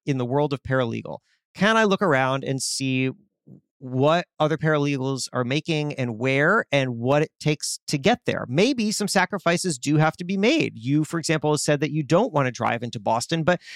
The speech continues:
maybe if you start pushing yourself closer to Boston and taking a longer commute, it translates into more dollars and ultimately the balance there is better. Or maybe some of the skills that you've picked up in paralegal work actually translate really well to some adjacent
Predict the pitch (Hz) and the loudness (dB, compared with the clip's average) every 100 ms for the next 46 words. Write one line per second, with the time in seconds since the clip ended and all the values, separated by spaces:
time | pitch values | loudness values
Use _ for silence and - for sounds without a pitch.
0 | - - 190 320 170 185 170 170 160 156 | -16 2 2 4 0 0 0 -4 2 4
1 | 160 160 156 165 - - 156 160 160 - | 4 4 2 0 -4 0 2 2 0 -4
2 | _ _ - 190 190 156 175 156 - 175 | _ _ -2 -2 0 0 0 -2 2 2
3 | 202 214 147 113 127 - 175 170 143 143 | 2 0 0 0 -2 0 0 0 0 -2
4 | 135 151 160 147 135 147 143 131 143 190 | 0 -2 0 0 2 0 -2 -6 -2 0
5 | 214 185 _ - _ 160 180 170 156 151 | 0 -2 _ -20 _ -2 2 2 2 0
6 | 147 135 123 135 160 170 147 139 123 120 | -2 -2 0 2 4 4 2 2 -2 -2
7 | 131 131 120 110 117 113 113 113 104 120 | -2 -2 -6 -4 -4 -4 -6 -6 -2 -2
8 | 117 113 - 113 110 120 117 226 165 - | -4 -8 -4 -2 -2 -6 2 4 4 2
9 | 240 269 214 190 190 185 - - 202 165 | 4 4 4 2 2 -2 -8 -2 0 2
10 | 147 - - 226 214 156 160 147 135 - | -2 -4 2 4 6 4 2 -2 -6 -6
11 | 160 170 170 - _ _ 151 143 135 - | -2 2 0 -2 _ _ -2 -2 -2 -2
12 | 156 165 247 240 147 135 139 _ _ - | 0 2 2 2 4 2 -2 _ _ -4
13 | 175 175 - 180 170 151 160 139 139 135 | -2 -2 -2 2 2 2 0 0 -2 0
14 | 120 135 131 127 - 131 - 123 120 - | 2 2 2 0 -4 -6 -2 -2 -4 -6
15 | 120 107 151 190 165 | -6 0 0 0 -4